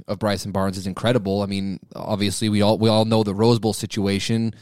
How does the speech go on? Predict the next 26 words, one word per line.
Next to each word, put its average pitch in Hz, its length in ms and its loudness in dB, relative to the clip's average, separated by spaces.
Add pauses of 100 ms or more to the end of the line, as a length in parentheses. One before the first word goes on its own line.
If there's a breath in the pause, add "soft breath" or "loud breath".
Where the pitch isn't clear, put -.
(520 soft breath)
and 113 180 -2
then 110 260 0
to - 100 -4
come 110 280 0
in 107 240 2
this 156 280 0
year 110 260 -2
or 113 60 -2
this 90 120 -8
last 107 300 -4
year 101 220 -2
and 90 160 -6
play 104 260 -2
against 98 300 -6
Washington 101 460 -2
State 104 320 -4
and 110 80 -10
do 101 100 -10
what 95 100 -8
he 95 60 -12
did, 90 300 -10 (360)
keep 143 220 -4
our 107 140 -2
season 113 440 -2 (100)
on 95 460 -4
track. 98 460 -8